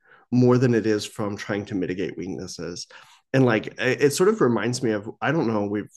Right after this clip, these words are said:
we've ever talked about this, which I feel like I've said a lot on the podcast lately, but, like, I used to play chess, um, pretty, um, regularly, semi-competitively.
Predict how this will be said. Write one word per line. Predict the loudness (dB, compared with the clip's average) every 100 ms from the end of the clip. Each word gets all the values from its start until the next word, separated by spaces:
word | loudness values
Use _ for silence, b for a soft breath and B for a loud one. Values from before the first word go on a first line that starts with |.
| -4
we've | -4 -4
ever | -8 -8
talked | -8 -8 -6
about | -6
this, | -6 -8 -8
which | -8 -2
I | -4
feel | -2 -4
like | -2
I've | -6
said | -4 -6
a |
lot | -6 -8
on | -8
the | -10
podcast | -12 -12 -10 -10
lately, | -8 -8 -10 -12 B B B -2
but, |
like, | -2 2
I | 2
used | 2
to | -2
play | -4
chess, | -4 -6 -4 -2 -2
um, | -4 -6 -8 -10 -10 -8
pretty, | -4 -2 -2 -4 -4
um, | -6 -8 -10 -12 -14 -8
regularly, | -8 -6 -8 -8 -8 -12 B B B B
semi-competitively. | -4 -2 -2 -4 -8 -8 -10 -12 -12 -12 -12